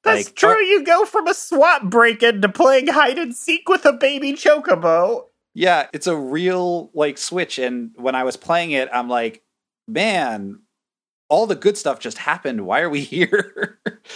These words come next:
Speaker 2: But anyway, yeah. So, yeah, s-, somewhere between end of seven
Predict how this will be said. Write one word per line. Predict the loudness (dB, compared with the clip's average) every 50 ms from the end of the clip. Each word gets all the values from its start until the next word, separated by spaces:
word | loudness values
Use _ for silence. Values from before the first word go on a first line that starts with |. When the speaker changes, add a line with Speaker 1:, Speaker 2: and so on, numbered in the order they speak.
| -16 -14 -2
Speaker 2:
But | -2 0 0 2
anyway, | 0 -2 -2 -4 -6 -8 -4
yeah. | -4 -4 -4 -4
So, | -6 -6 -6 -6 -6 -8 _ _ _ _ _ _ _ _ -2
yeah, | 0 0 0 0 -6 _ _ -20 -14 -12
s-, | -12 -8 -2
somewhere | -2 -2 0 0 -2
between | -2 -2 -4 -4 -4 -4 -2 -4 -4 -6 -6 -8 _ _ _ _ -10
end | -8 -4 -4
of | -4 -4
seven | -2 -2 0 0 0 0 -2 -4 -2 -4 -6 -8